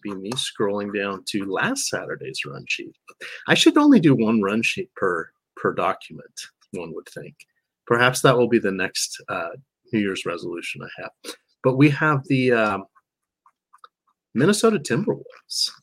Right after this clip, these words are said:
So the T-Wolves are taking on the San Antonio Spurs. Timberwolves are ten and a half point favorites going into San Antonio, two hundred twenty-seven and a half projected point total. Minnesota, really nobody on the injury report. This is an island game. They last played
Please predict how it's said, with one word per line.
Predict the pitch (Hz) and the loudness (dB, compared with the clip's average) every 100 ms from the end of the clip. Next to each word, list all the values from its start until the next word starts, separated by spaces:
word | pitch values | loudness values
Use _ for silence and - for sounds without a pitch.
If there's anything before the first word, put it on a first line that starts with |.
| _ - | _ -4
So | - 110 | 0 0
the | 117 | 0
T-Wolves | - 135 180 90 76 - - | 0 0 0 -2 -6 -10 -8
are | 98 95 92 | -4 -4 -4
taking | - 139 139 135 135 | -4 -4 -2 -2 -2
on | 107 107 110 110 | -4 -2 -2 -2
the | 104 | -6
San | 107 127 156 | -4 0 0
Antonio | 151 139 120 107 92 | 0 0 0 0 -2
Spurs. | - - - - - - - - - - | -6 -8 -10 -10 -12 -12 -20 -20 -6 4
Timberwolves | 156 170 160 139 | 8 8 6 4
are | 117 | 0
ten | - 156 | 0 0
and | 175 | 0
a | 160 | 0
half | 135 135 | 0 0
point | 123 107 - | -2 -2 -4
favorites | 92 101 - | -4 -4 -8
going | - 98 101 | -8 -6 -6
into | 95 87 | -8 -6
San | - 95 | -6 -4
Antonio, | 95 110 123 120 113 | -4 0 2 2 0
two | - 160 | 2 4
hundred | 175 160 135 | 6 4 2
twenty-seven | 131 123 127 117 107 | 0 0 0 0 0
and | 98 | -2
a | - | 2
half | 120 120 _ _ _ | 0 0 _ _ _
projected | 120 107 - 196 | -2 -2 -2 -2
point | - 165 143 | 2 2 6
total. | 165 156 147 - _ | 8 8 6 -4 _
Minnesota, | 117 151 165 175 185 190 135 | 2 4 4 6 6 4 0
really | 240 220 | 0 0
nobody | 185 220 202 | -2 -2 -4
on | 175 175 | -4 -4
the | 139 | -2
injury | 156 151 143 | -2 0 2
report. | 139 131 143 - | 2 2 0 0
This | 127 - | -2 2
is | 135 120 | 0 2
an | 110 - | -2 -2
island | 143 147 | -2 0
game. | 135 139 | 0 0
They | 117 | 0
last | 101 107 - | -2 -4 -4
played | 120 | -6